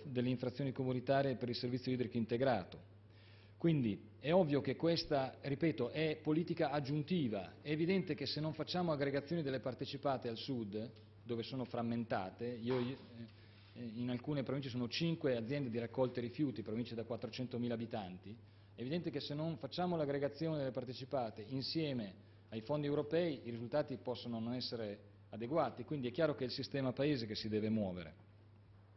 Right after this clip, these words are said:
Poi avremo migliori condizioni strutturali e di fruizione in almeno cento musei, e che saranno concentrati nelle principali aree di attrazione culturale, il rilancio della competitività delle principali destinazioni turistiche.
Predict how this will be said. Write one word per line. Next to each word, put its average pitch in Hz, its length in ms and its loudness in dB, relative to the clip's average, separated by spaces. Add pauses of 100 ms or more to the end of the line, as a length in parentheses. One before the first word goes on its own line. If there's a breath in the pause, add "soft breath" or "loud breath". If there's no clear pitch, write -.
(1160 loud breath)
Poi 185 160 10
avremo 160 320 8
migliori 165 460 10
condizioni 156 460 4
strutturali 160 580 4
e 143 40 2
di 131 60 0
fruizione 147 560 2
in 143 60 2
almeno 143 280 2
cento 165 380 4
musei, 127 640 2 (480)
e 120 180 -6
che 131 140 -4
saranno 135 380 0
concentrati 139 540 2
nelle 135 120 -2
principali 135 600 0
aree 156 380 2
di 131 140 0
attrazione 127 500 -2
culturale, 117 720 0 (560 loud breath)
il 135 120 0
rilancio 156 380 4
della 147 160 6
competitività 143 760 2
delle 139 160 4
principali 131 440 0
destinazioni 135 580 0
turistiche. 127 680 0